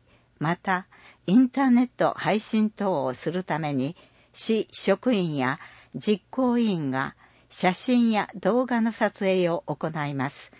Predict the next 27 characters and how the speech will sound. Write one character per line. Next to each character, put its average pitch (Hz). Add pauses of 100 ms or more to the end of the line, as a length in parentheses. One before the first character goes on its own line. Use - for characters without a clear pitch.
(360)
そ -
れ 247
ら 233
の 190
写 180
真 214
や 190
動 185
画 180
に、 165 (400)
来 190
場 190
者 147
が 156
写 240
り 240
込 -
む 190
場 156
合 180
が 175
あ 170
り 165
ま 165
す -
の 127
で、 120